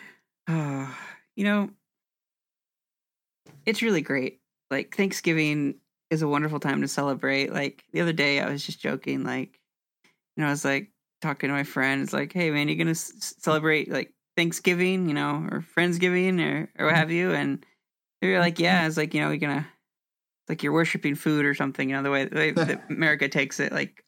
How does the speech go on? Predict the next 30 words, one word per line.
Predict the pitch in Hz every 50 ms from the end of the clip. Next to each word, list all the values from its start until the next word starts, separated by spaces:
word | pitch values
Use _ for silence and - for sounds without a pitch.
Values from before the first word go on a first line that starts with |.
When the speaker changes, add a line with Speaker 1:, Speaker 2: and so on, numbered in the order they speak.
| _ 151
Speaker 1:
all | 151 151 147 151
kinds | 143 - 147 147 143 139
of, | 143 139
like, | 139 139 135 131 - -
copious | - 151 151 - 151 151 160 - 151
amounts | 135 139 139 143 147 156 -
of | 151 143 151
fattening | - 147 143 147 - 147 147 151 151
food | - - 143 139 135 139 143 143 135 -
and, | - - - - - -
and, | 165 160
like, | 156 156 - - - - _ _ _ _ _
passing | - 170 151 160 - 165 147 143
out | 143 143 139
afterwards | 139 143 143 - - 147 147 139 139 143 147 139
with | 135 131 - _ _ _ _ _
belly, | - 143 139 143 147 143 147
like, | 147 139 143 139 - _
extended. | - 123 - - - - 151 143 139 139 135 143 143 139 143 143 - 170 165 - - - _ _ -
<laughs> | - - - - - - - _ _ _ _ _ _ - - _ - 202 208 214 - - -
You | - -
know, | 147 160 160 175 -
always | - 165 156 151 151 147
jo-, | - - - -
my | - 180
family, | - 220 190 160 - -
every | 202 190 185 175 156
year, | 139 131 131 - - _ _ -
every | 226 214 185 185 165 147
year, | 139 135 135 135 135 143 156 -